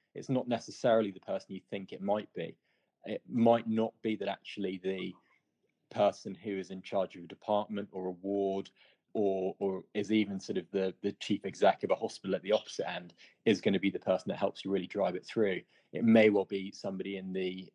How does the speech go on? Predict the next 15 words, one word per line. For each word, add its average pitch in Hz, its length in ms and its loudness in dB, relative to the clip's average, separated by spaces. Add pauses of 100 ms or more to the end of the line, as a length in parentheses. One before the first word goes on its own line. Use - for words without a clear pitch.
(140)
I 98 140 -2
T 120 240 0
department. 92 800 -6
It 101 160 -4
may 101 240 0
be 95 100 -6
somebody 95 560 0 (440)
in 98 640 0
the 98 100 4
hospital 98 460 4
library 101 600 6
or, 98 320 -2
or 98 200 -4
a, - 360 -10
uh, 90 200 -4